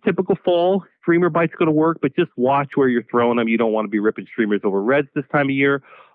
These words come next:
Um, and, you know, if you can, it's not a bad time of year to maybe lay off the fish a little bit. But if you wanna get out there, just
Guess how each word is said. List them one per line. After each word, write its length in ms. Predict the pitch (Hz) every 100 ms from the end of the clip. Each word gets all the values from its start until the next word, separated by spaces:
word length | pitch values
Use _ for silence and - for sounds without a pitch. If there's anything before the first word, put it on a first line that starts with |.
| -
Um, 560 | 104 101 104 104 107 104
and, 380 | 110 107 113
you 100 | 131
know, 180 | 156 156
if 120 | 165
you 60 | 180
can, 320 | - 202 202
it's 140 | 185 -
not 180 | 175
a 60 | 170
bad 260 | 160 165 165
time 160 | 160
of 60 | 156
year 180 | 156 156
to 80 |
maybe 320 | 135 139 139 139
lay 240 | 135 135
off 220 | 139 139
the 80 | 135
fish 240 | - 151 -
a 20 |
little 260 | 147 151 151
bit. 300 | 139 156 143 _
But 240 | - 117 110
if 100 | 117
you 80 | 113
wanna 220 | 131 139
get 120 | 139
out 240 | 120 139
there, 240 | - 135 135 _ _
just 100 | -